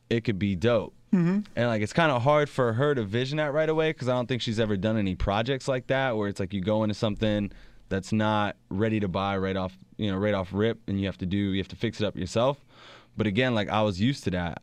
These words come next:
Speaker 1: My, me and my whole family, like, we would buy cars on Craigslist, eight, nine hundred bucks, sell 'em for fifteen hundred because we put in a week's work and then sell it, buy it, sell it, buy it, sell it, fix it up. So I was like, "Yo, I know this place can be dope. I know she's gonna like it. It's just gonna take a little time."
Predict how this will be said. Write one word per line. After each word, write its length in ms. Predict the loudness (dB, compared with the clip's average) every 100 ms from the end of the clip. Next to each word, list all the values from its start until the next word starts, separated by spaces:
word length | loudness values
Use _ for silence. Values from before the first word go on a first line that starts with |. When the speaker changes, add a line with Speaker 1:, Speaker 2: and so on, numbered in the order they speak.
| _
Speaker 1:
My, 380 | -2 0 0 -2 -6
me 100 | -2 0
and 80 |
my 120 | 0 2
whole 160 | 0
family, 360 | 0 0 2 2
like, 120 | 2
we 140 | 2 0
would 120 | 2
buy 200 | 0 2
cars 260 | 2 2
on 140 | 0 0
Craigslist, 440 | -2 0 -4 -4 -4
eight, 140 | -2
nine 160 | 0 0
hundred 240 | 0 0
bucks, 260 | 0 0 -2
sell 160 | -2
'em 80 | -2
for 100 | -4
fifteen 340 | -4 -4 -4 -4
hundred 260 | -4 -6 -6
because 240 | -4 -4
we 120 | -4
put 200 | -2 -2
in 300 | 0 -2 -6 -10 -10
a 60 | -2
week's 320 | -2 -2 -4
work 220 | -4 -2
and 80 | -4
then 80 | -4
sell 240 | -2 -2
it, 160 | -4 -2
buy 220 | 0 0
it, 80 | -2
sell 180 | -4 -6
it, 80 | -4
buy 140 | -4
it, 60 | -2
sell 180 | -4 -4
it, 60 | -6
fix 200 | -6 -4
it 60 |
up. 160 | -4 -6 -14 -20 -20 -20 -20 -2
So 120 | 2
I 40 | 2
was 120 | 2
like, 240 | 0 0
"Yo, 280 | 0 0 -2 -4
I 120 | -2
know 240 | 0 0
this 160 | 0 -2
place 260 | -4 -2
can 100 | -4 -4
be 100 | 0
dope. 360 | 0 2 -2 -10 -20 -20 -20 -8
I 100 | -2
know 140 | 0
she's 240 | 0 -4 -2
gonna 180 | -4
like 300 | 0 -2 -2
it. 180 | -2 -4
It's 120 | -4 -6
just 140 | -6
gonna 160 | -6 -4
take 200 | -4 -2
a 40 |
little 180 | -2 -2
time." 460 | -2 0 0 -2